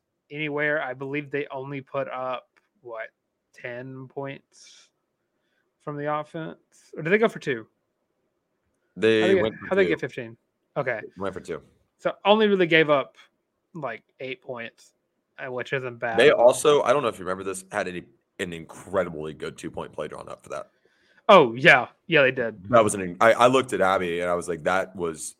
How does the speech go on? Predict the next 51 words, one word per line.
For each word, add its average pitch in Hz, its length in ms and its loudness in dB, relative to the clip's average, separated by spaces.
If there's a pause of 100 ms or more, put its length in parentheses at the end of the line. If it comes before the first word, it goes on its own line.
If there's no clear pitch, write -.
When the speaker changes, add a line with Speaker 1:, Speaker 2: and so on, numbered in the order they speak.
(120)
Speaker 2:
an 90 160 -10
unbelievably 82 600 -6
good 73 200 -10
play 85 160 -2
call." 78 340 -4 (200)
And 92 160 -6
if 87 160 -4
Auburn 95 420 -2 (160)
screws 98 300 -6
around 92 180 -4
and 80 60 -14
gives 87 140 -10
them 82 100 -12
the 80 80 -14
ball 85 200 0
back, 98 340 0 (260)
I 98 100 -2
am 82 80 -6
not 87 220 -6
confident 90 420 -6
that 87 100 -6
if - 80 -10
that's, - 320 0 (140)
if 101 140 -8
that's 135 260 4
not 165 260 4
their 117 180 4
one 110 300 2
A 107 420 0
two-point 143 520 -4
play, 165 300 4
I'm 95 360 0
really 98 280 -4
interested 87 380 -12
to 82 40 -14
see 82 300 -12 (240)
what 101 140 -4
Clark 87 280 -2
Lea 82 160 -8
has 78 400 -10 (200)
up 92 220 -6 (140)
in 85 220 -6
that 80 180 -8
bag. 65 220 -10 (1500)
Speaker 1:
Yeah, 139 80 0
but 135 100 -2
only 180 140 4
giving 180 160 6
up 156 100 4
eight 156 160 4
points, 156 480 0